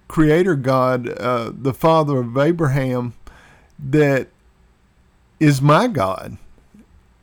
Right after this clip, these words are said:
So we should examine ourselves. You know, we need to think about what we think about. What do I really believe? Do I really believe in this God that can,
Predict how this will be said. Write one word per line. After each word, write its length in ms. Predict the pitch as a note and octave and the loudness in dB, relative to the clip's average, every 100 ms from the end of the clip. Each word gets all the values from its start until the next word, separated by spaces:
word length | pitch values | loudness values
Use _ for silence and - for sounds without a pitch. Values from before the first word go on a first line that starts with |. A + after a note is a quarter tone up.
| _ _ _ _ _ _ _ _ _ _ _ _ _ _ - - _ | _ _ _ _ _ _ _ _ _ _ _ _ _ _ -20 -20 _
So 220 | - E3+ | -2 0
we 180 | E3+ F#3+ | 2 2
should 240 | F3 F3+ | 2 2
examine 560 | E3 C#3+ C3+ F3 A3 F3 | 2 0 0 0 0 -2
ourselves. 920 | B2 G2+ - A#2 A#2 G#2+ G2 - - _ _ _ _ _ _ _ _ _ _ - | -4 -6 -8 -8 -6 -10 -12 -18 -20 _ _ _ _ _ _ _ _ _ _ -10
You 160 | D#3 | -2
know, 160 | F3 F3 | 2 2
we 160 | E3+ F3+ | 4 4
need 220 | F#3+ E3 | 4 0
to 40 | |
think 360 | C#3 G3 G#3 F#3 | 0 0 0 0
about 340 | D#3+ D3 C#3 | 0 0 0
what 180 | D#3 D3+ | -2 -2
we 120 | C3+ | -2
think 320 | B2+ F3 F#3+ | 0 -2 0
about. 420 | D#3+ B2 A#2 A#2 - _ _ _ _ | -2 -4 -4 -8 -14 _ _ _ _
What 320 | - C#3 A3 F3 | -4 2 2 4
do 160 | F#3 | 4
I 140 | F3 E3+ | 4 4
really 340 | D3+ F#3+ B3 | 4 4 4
believe? 720 | B2 A#2 A#2+ A#2+ A#2 A2 - - - - A#2+ | 0 -2 -2 -6 -10 -16 -20 -20 -20 -12 0
Do 140 | C#3 | 2
I 140 | F3+ | 4
really 400 | G#3+ C3+ C#3+ F#3 | 4 4 4 4
believe 420 | F#3 F#3 G3 G#3+ G3+ | 0 0 0 0 -2
in 140 | G#3 | -2
this 260 | G#3 G3+ - | 0 -4 -4
God 560 | D#3+ F3 G3 G3+ F#3 | 0 2 0 -2 -4
that 240 | D3+ C#3+ - | -4 -4 -2
can, 380 | D3 C3 A2+ | -2 -2 -6